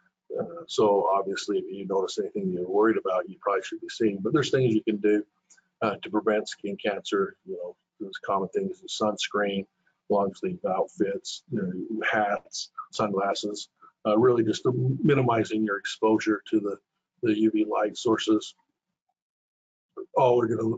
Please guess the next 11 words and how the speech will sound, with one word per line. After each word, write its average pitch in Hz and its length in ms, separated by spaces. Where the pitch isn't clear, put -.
uh, 107 100
really 110 340
reduce 113 380
your 117 140
risk 110 380
of, 104 140
uh, - 40
skin 110 400
cancer. - 600
So, - 320
uh, 110 240